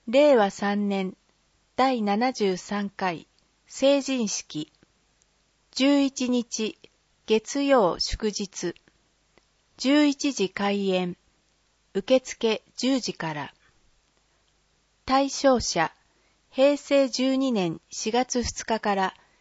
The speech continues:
平成十三年四月一日生まれ。問い合わせ、障害学習課、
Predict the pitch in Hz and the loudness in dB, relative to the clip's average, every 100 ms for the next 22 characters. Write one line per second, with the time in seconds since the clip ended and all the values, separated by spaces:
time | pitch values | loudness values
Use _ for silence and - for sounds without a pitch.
0 | _ - 262 285 - 277 269 262 269 254 | _ 0 2 2 2 0 2 0 -2 0
1 | 277 254 196 165 151 - - - 226 277 | 0 0 0 -4 -6 -12 -14 -8 -2 -2
2 | - - 269 254 254 - 247 233 185 165 | -2 -4 -2 0 -2 0 0 2 0 -2
3 | 147 - _ _ _ _ _ _ _ _ | -8 -14 _ _ _ _ _ _ _ _
4 | _ _ _ _ _ _ _ - 262 269 | _ _ _ _ _ _ _ 2 2 4
5 | 262 247 247 - 226 214 _ _ _ _ | 2 2 0 -4 -6 -6 _ _ _ _
6 | _ - 269 285 285 269 262 254 - - | _ -4 2 4 4 2 2 -2 -2 -6
7 | 233 226 - 196 196 | -2 -4 -4 -6 -6